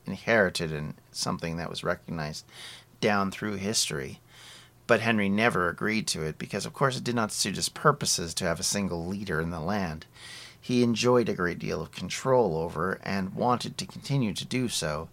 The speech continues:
And, of course, one of the ways to do that was to keep the allegiances of the local Welsh kings and princes and lords under his control, not someone else's. So based on that, it seemed unlikely that Llywelyn ap Griffith would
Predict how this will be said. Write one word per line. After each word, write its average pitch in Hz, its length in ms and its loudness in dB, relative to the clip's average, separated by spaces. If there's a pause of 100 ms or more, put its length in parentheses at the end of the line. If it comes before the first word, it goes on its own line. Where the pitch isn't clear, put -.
(440)
And, 101 180 2
of - 120 -2
course, 87 340 0
one 92 140 -2
of 92 60 -6
the 90 60 -6
ways 80 280 -4
to - 120 -6
do 135 200 2
that 95 240 4
was - 160 -4
to - 100 -6
keep - 260 -8
the 90 120 -4
allegiances 87 760 -4
of 92 160 -2
the 80 100 -4
local 85 640 -2 (300)
Welsh 87 600 0
kings 95 440 -2
and 92 360 -6 (280)
princes 80 420 0
and 80 220 -2
lords 95 540 4
under 76 220 -2
his 143 340 0
control, 76 500 -4
not 92 440 -2 (340)
someone 82 380 0
else's. - 540 -2 (600)
So - 140 4
based 135 280 6
on 104 160 6
that, 107 220 4
it 92 140 0
seemed 101 240 0
unlikely 98 500 0
that 90 180 -2
Llywelyn 95 440 0
ap 80 160 -4
Griffith 117 440 -4
would - 220 -4